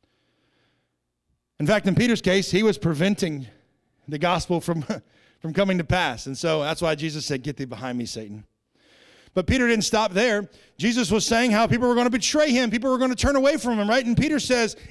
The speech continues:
"Everybody will turn away from you but me." And he says, "Peter, you're the very one that's gonna do it.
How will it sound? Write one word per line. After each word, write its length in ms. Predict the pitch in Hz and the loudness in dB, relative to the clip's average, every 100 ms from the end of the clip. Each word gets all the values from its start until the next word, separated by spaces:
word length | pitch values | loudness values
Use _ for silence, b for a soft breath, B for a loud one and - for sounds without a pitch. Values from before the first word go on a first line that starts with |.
| B | B
"Everybody 720 | 330 415 392 311 254 208 196 | 2 4 4 2 0 0 -2
will 260 | 214 277 302 | 0 0 2
turn 240 | - 349 | 2 2
away 260 | 349 330 370 | 4 4 2
from 220 | - 277 | 0 -2
you 260 | 262 285 285 B B | 0 0 -2 B B
but 240 | 311 381 381 | 2 2 2
me." 360 | 427 370 - - _ _ _ _ _ _ _ _ _ _ _ _ | 2 0 -4 -20 _ _ _ _ _ _ _ _ _ _ _ _
And 80 | 190 | -10
he 60 | |
says, 300 | 180 185 165 | -6 -6 -6
"Peter, 480 | - 233 233 196 185 _ _ _ _ _ _ _ _ _ _ - | -10 -10 -8 -8 -12 _ _ _ _ _ _ _ _ _ _ -8
you're 140 | 190 | -4
the 120 | 277 226 | -4 -2
very 260 | 190 240 | 0 0
one 180 | 202 226 | 0 -2
that's 140 | 240 | -2
gonna 240 | 170 262 277 | -2 -2 0
do 220 | 285 370 | 2 2
it. 140 | 311 | 0